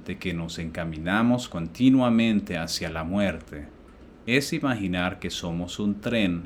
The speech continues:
que viaja a una velocidad constante, que no se detiene nunca y del cual es imposible apearse. Este tren nos acerca de manera constante y progresiva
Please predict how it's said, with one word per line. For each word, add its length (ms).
que 160
viaja 520
a 160
una 260
velocidad 680
constante, 920
que 160
no 300
se 180
detiene 800
nunca 580
y 100
del 200
cual 280
es 180
imposible 920
apearse. 760
Este 380
tren 520
nos 200
acerca 460
de 100
manera 380
constante 800
y 140
progresiva 920